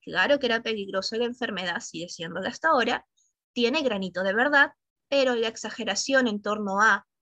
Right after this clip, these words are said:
el comportamiento y la catástrofe que se estaba haciendo esta paciente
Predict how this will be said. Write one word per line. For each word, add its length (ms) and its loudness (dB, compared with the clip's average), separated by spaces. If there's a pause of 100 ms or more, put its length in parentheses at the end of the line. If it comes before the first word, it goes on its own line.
(140)
el 140 -2
comportamiento 1200 0
y 300 -2
la 120 -4
catástrofe 760 -2
que 100 -12
se 120 -12
estaba 260 0
haciendo 280 -2
esta 220 -8
paciente 640 -4